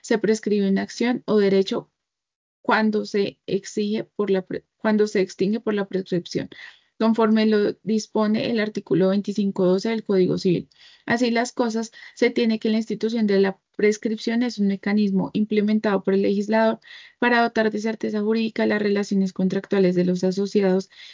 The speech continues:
evitando dejar situaciones jurídicas sin resolver de manera indefinida en el tiempo que generen incertidumbre e inconformismo.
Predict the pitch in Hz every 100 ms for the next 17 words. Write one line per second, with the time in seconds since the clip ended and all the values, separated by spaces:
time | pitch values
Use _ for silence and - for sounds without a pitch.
0 | - 233 247 247 233 220 226 226 208 202
1 | 208 214 196 - 214 208 196 190 190 196
2 | 202 208 208 220 220 208 202 190 190 185
3 | 185 208 208 190 196 196 208 196 - -
4 | - - _ 269 269 254 240 226 220 226
5 | 220 220 214 208 214 - - 214 202 202
6 | 196 190 185 175 -